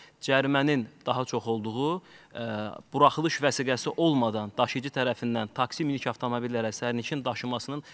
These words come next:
təşkilinə görə vəzifəli şəxslər iki yüz manat, hüquqi şəxslər min manatdır. Əlbəttə, burada, e, taksi buraxılış kartı olmadan da fəaliyyət göstərmək imkanı var. Ona görə isə taksi sürücüləri üçün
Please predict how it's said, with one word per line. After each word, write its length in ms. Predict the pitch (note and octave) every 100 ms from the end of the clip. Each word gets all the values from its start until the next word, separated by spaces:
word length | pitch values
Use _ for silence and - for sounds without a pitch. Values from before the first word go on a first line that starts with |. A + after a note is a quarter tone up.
| - -
təşkilinə 560 | C3 A#2+ C#3 C3 D3 D3+
görə 300 | B2+ C#3 E3+ - - -
vəzifəli 400 | C#3 C3+ D3+ D#3+ -
şəxslər 400 | C3 - B2 A2
iki 220 | - F3+
yüz 100 | E3
manat, 300 | E3+ E3+ F#3 - _ -
hüquqi 420 | A#2+ C3 C#3 -
şəxslər 520 | B2 - - B2+ D#3+ - - - -
min 160 | C3+ A#2
manatdır. 400 | G#2 G#2+ - - -
Əlbəttə, 540 | D3 D#3 F#3+ - B2
burada, 400 | G#2 C3 B2+ D#3 C3 - - -
e, 300 | G2+ A2+ A2 -
taksi 520 | D3 - - F3 C#3 - -
buraxılış 400 | C3+ C#3 - D#3
kartı 300 | - C3 -
olmadan 540 | D3+ D#3+ C3 A#2+ A2+ G#2+
da 100 | G#2+
fəaliyyət 380 | A#2+ A#2 A#2+ -
göstərmək 500 | B2 - B2 A#2+ B2+ B2
imkanı 380 | A2 A2+ A2+ G#2+
var. 300 | B2+ D#3+ G3 - - -
Ona 200 | E3+ F#3+ F#3
görə 180 | F3
isə 140 | E3 E3+
taksi 240 | E3+ D#3 D3
sürücüləri 500 | D#3 C#3+ C#3+ D3 D3
üçün 240 | - C#3